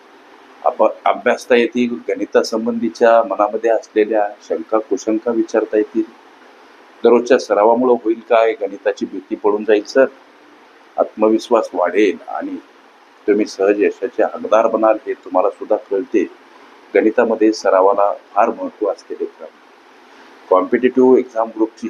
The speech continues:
ही सेवा जवळजवळ निशुल्क आहे, असं म्हणलं तरी चालेल.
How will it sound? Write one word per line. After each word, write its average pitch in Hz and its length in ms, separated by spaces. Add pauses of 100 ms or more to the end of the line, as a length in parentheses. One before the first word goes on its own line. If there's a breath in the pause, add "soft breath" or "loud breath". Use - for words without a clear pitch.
ही 135 120
सेवा 87 380
जवळजवळ 95 560
निशुल्क 131 580
आहे, 73 360 (1200)
असं 120 400 (440 loud breath)
म्हणलं 104 260 (100)
तरी 107 160
चालेल. 82 360